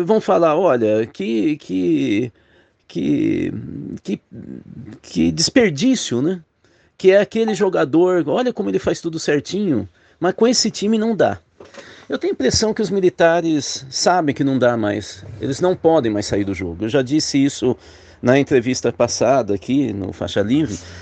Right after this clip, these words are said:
eles não têm mais como sair do jogo. Lógico que tem analista, é, que confunde às vezes a, o desejo com análise, né?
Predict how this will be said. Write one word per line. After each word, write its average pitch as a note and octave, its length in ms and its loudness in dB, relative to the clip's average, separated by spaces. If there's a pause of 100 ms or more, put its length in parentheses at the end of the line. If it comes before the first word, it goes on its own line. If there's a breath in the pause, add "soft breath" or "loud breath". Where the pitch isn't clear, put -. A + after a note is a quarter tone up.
(120 loud breath)
eles B3 200 4
não A#3 100 2
têm G#3 180 4
mais C3 220 0
como G#2+ 160 -4
sair F#2+ 260 -4
do F2+ 100 -10
jogo. F2+ 260 -8 (960)
Lógico B3 340 0
que - 140 -12
tem E3+ 160 6
analista, B2 760 0 (480 soft breath)
é, G#2 540 0 (400)
que D#3 260 -2
confunde D#3 480 2
às A#2 140 4
vezes B2 600 0
a, G2+ 380 -2 (440)
o B2 100 -2
desejo C#3 720 2
com B2 380 -4
análise, A2+ 560 0
né? C#3 180 -2